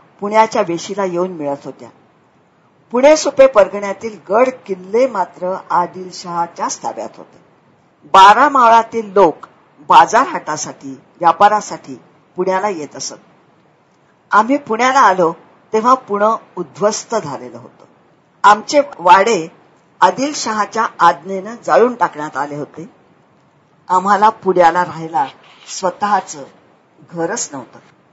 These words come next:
शितोळे देशमुख, झांबरे पाटील आणि काही सावकारांचे वाडे होते. सुरुवातीला आम्हाला झांबरे पाटलांच्या वाड्यात मुक्काम करावा लागला होता. आता बर्बाद केलेलं पुणं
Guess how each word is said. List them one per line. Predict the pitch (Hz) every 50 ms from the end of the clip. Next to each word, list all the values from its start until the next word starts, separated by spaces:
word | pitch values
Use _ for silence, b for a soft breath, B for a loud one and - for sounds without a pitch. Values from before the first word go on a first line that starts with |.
| _ _ _
शितोळे | - - 196 - - 214 202 196 196
देशमुख, | 175 175 170 160 - - 170 190 - _ _ _ _ _ _ _ _ _ _ _ -
झांबरे | - 196 185 185 185 202 214 240
पाटील | 240 - 160 143 - - 165 151 147 139 - _ _ _ _ _ -
आणि | 202 220 254
काही | 262 254 254 269 262
सावकारांचे | - - - 196 196 196 - 262 262 262 247 240 240 - 240 -
वाडे | 190 151 151 165 190
होते. | 185 165 - - - 131 _ _ _ _ _ _ _ _ -
सुरुवातीला | - 214 202 196 233 254 262 254 233 208 190 190 185 196 - - - _ _ _ _ _
आम्हाला | - 180 175 190 196 185 170 147 143 147 - _ _ _ _ _ _ _ _ _ -
झांबरे | - - 202 190 180 175 175 185 196 247 277
पाटलांच्या | - - 190 180 - 190 175 170 170 - 196
वाड्यात | 175 160 151 151 156 165 175 - -
मुक्काम | 160 147 - _ 160 151 139
करावा | 135 - 135 120 123 117 117 113
लागला | 113 113 113 - 104
होता. | 113 123 _ _ - _ _ _ _ _ _ _ _ _ _ _ _ _ _ _ -
आता | 226 220 - - 285 277 -
बर्बाद | - 185 185 190 226 240 277 269 -
केलेलं | - 262 240 226 214 220 220
पुणं | 220 220 - 196 202 208 214 180 151